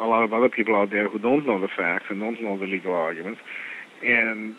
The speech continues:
you're writing for your colleagues who are going to be applying the opinion in future cases. You're writing for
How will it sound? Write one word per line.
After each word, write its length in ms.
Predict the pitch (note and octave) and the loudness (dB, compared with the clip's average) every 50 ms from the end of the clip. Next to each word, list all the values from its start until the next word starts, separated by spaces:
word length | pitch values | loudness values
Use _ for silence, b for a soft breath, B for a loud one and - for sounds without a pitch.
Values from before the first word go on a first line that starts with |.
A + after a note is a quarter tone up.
| - - | -14 -6
you're 220 | A2 A2 A2 A2 | -2 0 2 4
writing 240 | A2+ A2 G#2+ G#2 G#2+ | 4 4 4 2 0
for 140 | - - G#2 | -4 -6 -6
your 80 | G2 - | -6 -4
colleagues 560 | - - A#2 G#2+ G#2+ A2+ B2 C3+ D3+ D#3+ - - | 0 2 2 2 4 4 2 2 2 -2 -4 0
who 80 | - A#2 | 2 2
are 40 | G#2 | 2
going 140 | G#2+ A2+ G#2+ | 0 -2 -4
to 60 | G2+ | -2
be 80 | G#2 | -2
applying 420 | G2 F#2+ - - A2+ A2 A2 A2 A2 | -2 -2 -2 -4 -2 -2 -2 -2 -2
the 60 | G#2+ | -4
opinion 380 | G#2 - - G#2+ G#2+ G#2+ G#2 G2+ | -4 -6 -6 -6 -6 -6 -6 -6
in 60 | G2 - | -4 -4
future 240 | - G#2+ - G2+ F#2+ | -2 -2 -2 -4 -4
cases. 480 | - - A2 A#2 - - - D3+ D3 | 0 2 2 2 2 2 0 -2 0
You're 180 | C3+ G2+ G2+ G#2 | 0 0 0 0
writing 280 | G#2 G#2 G#2 G#2 G2+ G#2 - - | 0 0 0 -2 -4 -6 -8 -4
for 240 | G#2+ G2 F#2 F#2+ | -2 -2 -2 -2